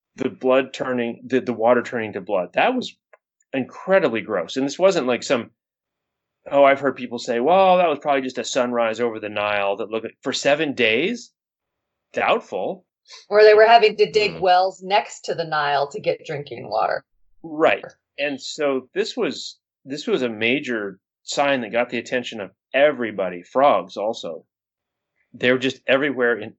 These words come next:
Speaker 1: everybody's house in Goshen and Egypt.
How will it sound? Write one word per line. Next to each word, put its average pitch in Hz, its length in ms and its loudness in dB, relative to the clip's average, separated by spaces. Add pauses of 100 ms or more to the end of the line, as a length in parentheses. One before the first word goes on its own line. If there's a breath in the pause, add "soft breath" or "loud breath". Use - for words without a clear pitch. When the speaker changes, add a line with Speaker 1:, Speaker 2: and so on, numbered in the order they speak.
Speaker 1:
everybody's 123 500 0
house 98 480 -8 (220)
in 113 280 -8 (160)
Goshen 104 320 -8
and 101 220 -4
Egypt. 107 380 -10